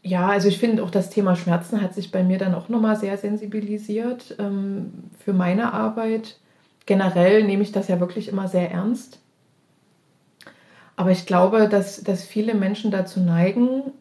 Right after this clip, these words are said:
äh, inklusive mir, äh, Schmerzen auszuhalten. Ähm, da hatte ich kürzlich mit einer Journalistin nochmal drüber, äh, geschrieben, weil sie hat, sie kommt so, also die war mal so der anthroposophischen Szene sehr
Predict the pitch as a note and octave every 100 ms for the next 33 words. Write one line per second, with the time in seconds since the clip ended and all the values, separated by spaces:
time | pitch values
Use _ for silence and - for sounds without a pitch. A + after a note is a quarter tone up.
0 | _ - - - - G#3 F#3+ - A3 F#3+
1 | F#3+ F#3+ F#3 G#3 A3 G#3+ G#3 G3 G3 G3+
2 | F3 F#3+ G3 - - F3+ F3+ - A3 A3+
3 | A#3 D4 D#4 _ _ _ - - - _
4 | _ _ _ G3+ F#3+ F#3 F3+ E3+ G3 -
5 | G#3 G#3+ A3 G3 G3 F#3 F3+ F3+ F3 E3+
6 | E3+ - A3 F3 E3+ - F3+ F3 F3 E3+
7 | F3+ F3 F3 - - E3+ - G#3 A#3 A#3
8 | F3+ F3+ F3 G#3 B3 G#3+ - G3 - F#3
9 | - G#3 G3 F3+ E3+ F3+ E3+ F3 G#3 F#3
10 | F3+ F3+ F3+ F3 F3+ F#3 F3 F#3+ A#3+ A#3
11 | F3+ - F#3+ G3+ G#3 G3+ G#3